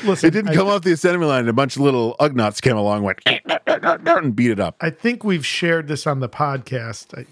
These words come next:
Speaker 1: I think, you know, a couple years ago, we took the kids to Disney and we went to Galaxy's Edge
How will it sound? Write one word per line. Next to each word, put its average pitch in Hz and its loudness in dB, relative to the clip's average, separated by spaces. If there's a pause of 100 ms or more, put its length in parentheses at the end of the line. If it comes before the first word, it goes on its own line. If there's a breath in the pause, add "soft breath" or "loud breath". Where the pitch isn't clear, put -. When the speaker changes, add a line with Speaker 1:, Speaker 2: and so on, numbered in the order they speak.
Speaker 1:
I - -12
think, 123 -8
you 156 -4
know, 147 0
a 135 -4
couple 185 0
years 165 -2
ago, 147 0
we 139 -2
took 143 -4
the 127 -12
kids 143 -2
to 139 -6
Disney 143 -2 (260)
and 143 -2
we 135 0
went 139 -2
to 135 -8
Galaxy's 135 -2
Edge 139 -4